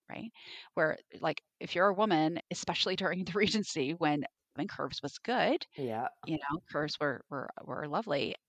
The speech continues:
Speaker 1: um, and, um, that was kind of their standard beauty involved curves.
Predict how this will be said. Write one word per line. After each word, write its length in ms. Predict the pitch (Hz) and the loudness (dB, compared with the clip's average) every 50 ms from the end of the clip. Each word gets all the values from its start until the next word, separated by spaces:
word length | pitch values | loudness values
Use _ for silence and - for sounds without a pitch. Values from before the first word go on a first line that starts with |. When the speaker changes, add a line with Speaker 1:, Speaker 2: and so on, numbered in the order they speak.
| - - | -6 -2
Speaker 1:
um, 300 | 151 156 135 120 135 - - | 0 0 0 0 0 -2 -2
and, 360 | - 151 123 117 127 110 - - _ _ _ _ - - | -2 -2 -2 -2 -4 -6 -8 -12 _ _ _ _ -8 -4
um, 400 | 147 123 - - - - 165 _ _ _ _ _ _ _ - - - _ _ _ _ _ | -2 -2 -2 -4 -8 -12 -16 _ _ _ _ _ _ _ -20 -20 -20 _ _ _ _ _
that 160 | - 190 151 - | 4 6 6 6
was 80 | 185 | 4
kind 180 | - - 190 165 | 0 0 0 2
of 60 | 156 | 2
their 120 | - 151 | 2 0
standard 360 | 151 - - 185 156 139 131 - _ _ _ _ _ - | 0 0 2 2 2 2 0 -4 _ _ _ _ _ -4
beauty 260 | 254 285 - - - - | -2 -2 -2 -2 -2 -4
involved 400 | - 170 151 135 - - - - | -6 -4 -4 -4 -4 -6 -6 -10
curves. 300 | - - - - - | -8 -6 -6 -6 -8